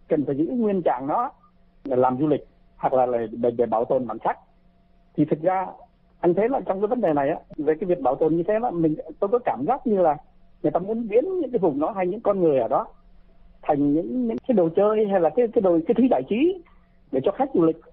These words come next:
giống như là người ta đi tham quan sở thú vậy. Cái đó là một việc. Cái thứ hai, tôi thấy rằng nó hoàn toàn, nó không, nó thiếu cái tính nhân văn ở cái chỗ là con người ai cũng muốn sướng, ai cũng muốn có nhà cao cửa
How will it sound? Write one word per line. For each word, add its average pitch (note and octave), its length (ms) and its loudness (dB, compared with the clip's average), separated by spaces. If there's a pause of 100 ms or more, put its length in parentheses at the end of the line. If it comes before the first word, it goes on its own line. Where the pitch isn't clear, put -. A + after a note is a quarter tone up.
(320)
giống G#3+ 260 0
như A3 80 0
là F3 140 2
người D3+ 160 2
ta F3+ 80 -2
đi F3 160 -2
tham F3 140 -2
quan F3 220 0
sở B2+ 120 -4
thú A#3 160 4
vậy. - 120 0 (800)
Cái G#3+ 120 -2
đó A3+ 100 4
là A3+ 80 2
một D3+ 200 2
việc. C3+ 160 2 (440)
Cái A3 100 0
thứ A#3+ 140 2
hai, G3 320 2 (600)
tôi F#3+ 140 2
thấy B3+ 100 2
rằng F3 160 2
nó A3 200 0
hoàn D#3 300 0
toàn, C#3 260 0
nó F#3 80 -2
không, G#3 320 -4
nó A3+ 60 0 (100)
thiếu C4 180 4
cái C#4 100 0
tính B3 140 4
nhân G#3+ 200 2
văn F#3+ 220 0
ở B2 220 -2
cái E3+ 120 0
chỗ - 140 2
là E3 160 2 (580)
con F3+ 200 0
người C#3+ 180 4 (120)
ai F#3 220 0
cũng G3 180 -4
muốn G#3+ 120 2 (100)
sướng, G#3+ 140 4 (640)
ai F3 140 2
cũng G#3 240 -4
muốn G#3+ 200 0
có G3+ 120 2
nhà D3 240 2 (100)
cao D#3+ 260 2
cửa - 120 -2